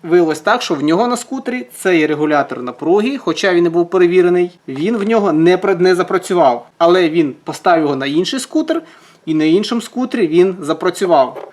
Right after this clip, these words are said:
Почали розбиратися далі, каже: «В мене, мабуть, неробочий генератор, продайте мені новий генератор». Прислав мені свій генератор для того, щоб я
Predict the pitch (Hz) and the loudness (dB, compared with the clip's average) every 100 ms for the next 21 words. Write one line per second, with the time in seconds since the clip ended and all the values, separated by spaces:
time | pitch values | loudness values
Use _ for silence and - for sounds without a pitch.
0 | _ - 180 214 202 180 156 170 165 170 | _ -4 0 2 4 2 0 2 2 0
1 | - 147 190 254 269 - 165 175 359 196 | -4 0 2 2 -4 -2 2 2 0 -4
2 | 165 185 214 202 190 190 160 156 165 185 | 0 0 0 0 0 0 0 0 0 0
3 | 180 165 165 170 185 190 185 - - 185 | 0 0 2 4 2 0 -8 -12 -10 -6
4 | 151 160 190 196 175 156 165 165 156 135 | 0 0 0 0 0 2 2 0 -2 -2
5 | 123 - - - 170 208 180 165 156 151 | -4 -6 -8 -4 -2 2 2 2 0 -2
6 | 143 - 175 151 143 156 269 269 226 214 | -4 -4 -2 0 0 2 2 0 -4 -2
7 | 220 - 185 196 | -2 -2 -4 -4